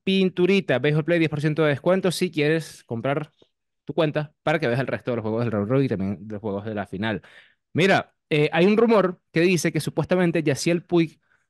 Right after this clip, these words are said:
va a volver a la M L B. El scout Juan Francisco Carrillo confirmó que Puig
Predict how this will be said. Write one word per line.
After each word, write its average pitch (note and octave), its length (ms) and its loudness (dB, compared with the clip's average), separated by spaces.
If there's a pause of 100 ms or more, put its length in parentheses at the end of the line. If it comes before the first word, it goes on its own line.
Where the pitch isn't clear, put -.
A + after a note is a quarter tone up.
(180)
va D3 220 0
a D#3+ 180 -2
volver D#3 540 2 (180)
a C3+ 120 -2
la B2+ 220 -2
M C#3+ 360 0
L C3 200 0
B. E3+ 240 4 (260)
El B2+ 180 -2
scout F3 440 2
Juan C3+ 320 -2
Francisco B2+ 540 -4
Carrillo E3 680 0
confirmó A#2+ 440 0
que D#3 140 0
Puig F3+ 360 0